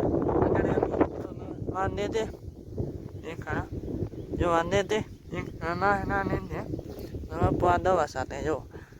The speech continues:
આ દવા સાથે. આગળ દવા.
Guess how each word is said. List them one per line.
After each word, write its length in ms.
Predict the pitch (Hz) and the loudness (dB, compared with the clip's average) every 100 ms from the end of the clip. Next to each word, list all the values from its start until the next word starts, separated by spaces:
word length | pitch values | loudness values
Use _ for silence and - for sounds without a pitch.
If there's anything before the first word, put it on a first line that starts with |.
| - - | -14 -10
આ 40 | 151 | -2
દવા 300 | 147 165 139 | 4 4 4
સાથે. 300 | 135 - - - - - - - - - - _ - - - - - - - - - - - - - - - | 0 -4 -6 -14 -18 -20 -20 -20 -16 -16 -16 _ -14 -14 -18 -20 -20 -20 -20 -20 -20 -20 -20 -20 -20 -18 -12
આગળ 400 | - 160 165 165 | -4 -2 -2 -2
દવા. 320 | 170 165 151 | -2 0 0